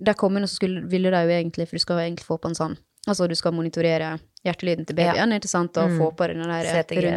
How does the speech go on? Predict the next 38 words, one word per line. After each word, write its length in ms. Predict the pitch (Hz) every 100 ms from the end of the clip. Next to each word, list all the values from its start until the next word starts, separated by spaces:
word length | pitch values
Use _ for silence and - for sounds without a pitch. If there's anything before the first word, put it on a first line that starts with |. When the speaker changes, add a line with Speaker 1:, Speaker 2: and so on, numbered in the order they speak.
| 165
Speaker 1:
rundt 20 |
magen, 320 | 160 165 165
og 40 | 170
Speaker 2:
ja. 20 |
Speaker 1:
C 60 | 190
T 80 | -
G, 40 |
ja, 300 | 214 185 185
alt 120 | 180
dette 180 | 185 175
greiene 200 | 165 165
der, 180 | 175 269
og 60 | 202
man 80 | 175
skal 120 | 180
sjekke 400 | 170 - 156 156
åpninger, 420 | - 170 160 160
og 60 | 160
man 100 | 165
skal 120 | 165
se 320 | 165 143 160 -
hei 160 | 165
og 80 | 156
hå, 180 | 156 156
alt 100 | 156
dette 200 | - 160
greiene 220 | 151 160
der. 180 | 202 330 -
Speaker 2:
Ja. 140 | 156 - - - _
Speaker 1:
Og 80 | 226
selv 420 | - - 220 156
om 160 | 139 156
vi 380 | 165 370 285 180
var 140 | 143
førstegangsførende, 880 | - 160 - 170 175 - 202 - 226
selv 200 | - 233
om 60 | 185
jeg 100 | 226